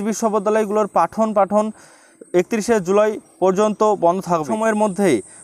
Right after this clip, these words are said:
প্রশাসনিক যে সমস্ত কাজ আছে প্রতিষ্ঠানগুলির, বলা হয়েছে তা যেন শেষ করা হয়। একাডেমিক সেশন বন্ধ থাকায় অ্যাডমিনিস্ট্রেটিভ কাজকর্ম করতে সুবিধা হবে।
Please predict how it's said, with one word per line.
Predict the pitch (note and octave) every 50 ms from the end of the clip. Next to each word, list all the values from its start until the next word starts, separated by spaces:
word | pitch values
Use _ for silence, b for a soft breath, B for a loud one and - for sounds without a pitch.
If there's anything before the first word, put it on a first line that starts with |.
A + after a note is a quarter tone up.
| B B
প্রশাসনিক | E3+ F#3 F#3+ - - A3+ A3 - - G#3+ G3+ G#3 A3 G#3+ - D#4+ - C#3 B2+ D#3
যে | F#3+ G3+ - G#3+
সমস্ত | G#3+ G#3+ G#3 - A3 G#3+ G#3 - - -
কাজ | E3+ F3 F#3+ F3 - E3+
আছে | F#3 - G3 D#3+ A#2+ G#2 B B B B B -
প্রতিষ্ঠানগুলির, | F#3 F3+ G#3 G#3 - - G#3+ G#3+ G3+ E3+ F3+ G#3+ G#3 F3+ B2+ G#2 B B B B B C3
বলা | D3+ E3 F#3+ G3+ G3
হয়েছে | G#3 G#3 G3+ - G#3+ G#3+ G#3+ G#3 B B B B B B B
তা | - F3+ F#3 F#3+ F3+ E3
যেন | F3+ F#3 G3 G3 G3 - - - - - -
শেষ | - A3+ A3+ G#3+ - - - G3
করা | F3+ F3 F3+ F#3 F3+ E3+ D3+ D3
হয়। | D#3+ C#3 A#2 F#2 - - - - E3
একাডেমিক | - G3+ G3+ G#3+ G#3+ G#3+ A3+ A3+ G3+
সেশন | - - G3+ G3 - A3 G#3+ G#3+ - - - B B B B B B B B B B
বন্ধ | C#3+ D#3+ F#3 G#3 A3 G#3+ - F#3+
থাকায় | G3 F#3+ G3+ G3 G3+ G#3 - - B B B B B B B B B -
অ্যাডমিনিস্ট্রেটিভ | E3+ F3 F#3+ F#3+ G3+ G#3+ A3 G#3+ G#3+ G3 - G#3+ A3 A3+ G3 G#3 A#3+ - - - - E3+
কাজকর্ম | E3 F3 E3 - - G#3+ G#3 G#3+ G#3+ G3+
করতে | F3+ G3+ G3 - G#3 G3+ -
সুবিধা | G3+ F#3+ F#3+ F#3+ F#3
হবে। | F3+ F3 D#3 A#2+ G#2+